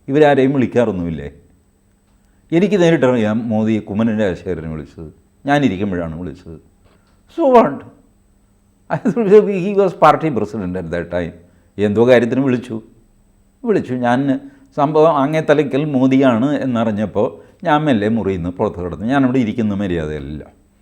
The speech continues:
രാജേട്ടൻ ഈ സ്വഭാവക്കാരനാണ്. "അതെ, മോദിയാണ് ലൈനിൽ, നിങ്ങളൊന്ന് പുറത്ത് നിന്നേ"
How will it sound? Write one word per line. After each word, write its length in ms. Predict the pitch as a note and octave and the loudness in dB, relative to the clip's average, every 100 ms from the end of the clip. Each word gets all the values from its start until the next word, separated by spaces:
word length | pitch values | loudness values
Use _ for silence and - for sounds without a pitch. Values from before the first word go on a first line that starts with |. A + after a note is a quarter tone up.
| _ _ _ _ _ A2 | _ _ _ _ _ 2
രാജേട്ടൻ 500 | C3+ D3+ F#3 D3 E3 | 4 4 0 -2 -2
ഈ 120 | D3 | -2
സ്വഭാവക്കാരനാണ്. 920 | C#3+ B2 B2 C3 A#2+ A2 A2+ G2 F2 - - _ | -2 0 2 4 2 0 -2 -4 -8 -12 -20 _
"അതെ, 280 | A#2+ B2 F2 - _ _ | -4 -4 -4 -10 _ _
മോദിയാണ് 580 | G#2+ A2+ C3+ A#2+ F2+ F#2 | -4 -2 0 0 0 -2
ലൈനിൽ, 280 | F2 E2 F2 | -6 -6 -6
നിങ്ങളൊന്ന് 400 | G2+ G#2+ B2+ G#2 | -4 -2 -2 -2
പുറത്ത് 320 | A2+ F#2 E2+ | -4 -4 -4
നിന്നേ" 220 | G2 F2 | -6 -8